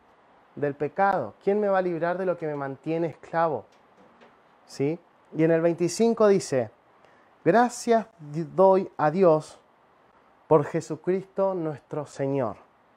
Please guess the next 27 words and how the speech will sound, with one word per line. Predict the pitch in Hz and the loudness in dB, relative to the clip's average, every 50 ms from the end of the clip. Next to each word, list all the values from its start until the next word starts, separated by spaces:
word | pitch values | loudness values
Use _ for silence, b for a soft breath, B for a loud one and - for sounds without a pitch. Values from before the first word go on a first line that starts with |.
| _ _ _ _ b b b b b b b b b | _ _ _ _ b b b b b b b b b
Así | 139 139 - - 180 | -4 -4 -4 -6 -6
que | - 165 156 | -2 -2 -2
yo | 139 - - 220 226 226 | 0 4 6 6 8 8
mismo | 226 233 226 175 131 147 139 131 127 - | 6 2 0 0 -2 -2 -4 -4 -6 -6
con | - - 120 120 | -4 -4 -2 0
la | 120 120 120 | 0 0 0
muerte | 123 143 170 196 220 226 214 220 - - - 156 160 185 214 - b b b b b b b b b b b b _ | 0 2 4 6 8 6 6 4 0 -4 0 0 0 0 -2 -6 b b b b b b b b b b b b _
sirvo | - - - - 202 214 220 220 214 220 | -20 -16 -10 -4 -2 -2 0 4 4 6
a | 220 | 6
la | 208 185 | 6 6
ley | 170 165 165 175 175 | 6 6 4 4 4
de | 180 180 175 | 2 0 0
Dios, | 165 143 139 143 147 - - _ _ _ _ _ - | 2 2 2 2 0 -2 -14 _ _ _ _ _ -2
mas | 131 147 160 - - - | 2 4 4 4 2 -6
con | - - 156 143 139 | -4 -2 -2 0 0
la | 139 135 135 - | 0 0 0 2
carne | - 180 180 180 170 175 170 175 185 202 b b b b b b b b | 2 4 4 4 2 0 0 0 -2 -4 b b b b b b b b
a | - 120 120 | -4 -2 -2
la | 123 123 | 0 0
ley | 123 127 131 139 147 143 | 0 2 2 0 0 -2
del | 131 135 131 123 | -2 -4 -4 -2
pecado". | - 131 123 - 120 110 101 98 98 104 _ b b b b b b | -4 -4 -4 -2 -6 -6 -6 -8 -10 -16 _ b b b b b b
Pero | - 160 170 170 | 4 4 4 4
quedémonos | 175 185 202 226 226 233 233 226 - | 2 0 0 0 -2 -4 -6 -6 -4
con | - 202 175 | -4 -2 -2
la | 165 160 160 | -2 -4 -2
parte | - 196 196 196 - - 196 196 190 190 180 | -2 -2 -2 -2 -4 -4 -2 -2 -2 -4 -6